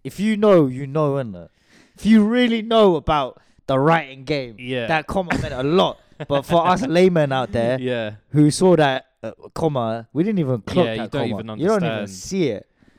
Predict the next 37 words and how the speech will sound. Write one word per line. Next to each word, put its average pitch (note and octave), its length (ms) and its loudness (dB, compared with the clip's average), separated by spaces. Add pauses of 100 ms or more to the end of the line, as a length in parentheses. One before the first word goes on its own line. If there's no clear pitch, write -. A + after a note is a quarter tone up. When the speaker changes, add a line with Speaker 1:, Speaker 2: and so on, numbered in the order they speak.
(220)
Speaker 1:
But A2+ 200 -2
Speaker 2:
Yeah. B2 80 -8
Speaker 1:
if - 140 -14
you're, G#3 340 6
if A#2+ 140 -8
you're E3 180 0
in C#3+ 240 -6
the, A#2+ 200 -2 (120)
if B2 140 -12
you're G3 140 2
in C#3 120 -6
the A2+ 100 -4
game, G2+ 300 -4
if G2 80 -8
you're F3+ 180 4
industry, B2 840 -6 (400)
yeah, G2 340 -8 (760)
you A2+ 160 -12
get, G#2+ 300 -6
you G2+ 100 -10
get G2 280 -8
that. E2+ 180 -16 (180)
You - 140 -20
get - 180 -20
that. - 80 -14 (100)
Speaker 2:
Bitch, - 140 -14
I'm A2 140 -12
Speaker 1:
It, - 40 -18
it A#2 80 -6
was A#2+ 120 -4
Speaker 2:
in A#2 80 -4
Speaker 1:
a A2 40 -6
Speaker 2:
these G#2 120 -10
Speaker 1:
lot. - 40 -18
Speaker 2:
streets. - 640 -16
Speaker 1:
Yeah. F#2+ 280 -16 (500)
Speaker 2:
Uh, C#3 320 -8